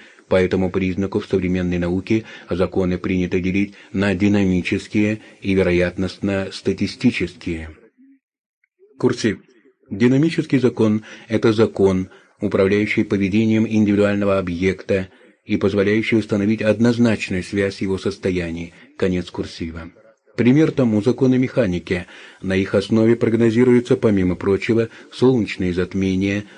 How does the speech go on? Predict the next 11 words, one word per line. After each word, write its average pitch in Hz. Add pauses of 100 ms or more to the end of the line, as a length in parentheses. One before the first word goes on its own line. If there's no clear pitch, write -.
на 95
многие 98
годы 104
вперёд 117 (320)
с -
высокой 101
степенью 87
точности. 82 (540)
Знание 110
динамического 101
закона 104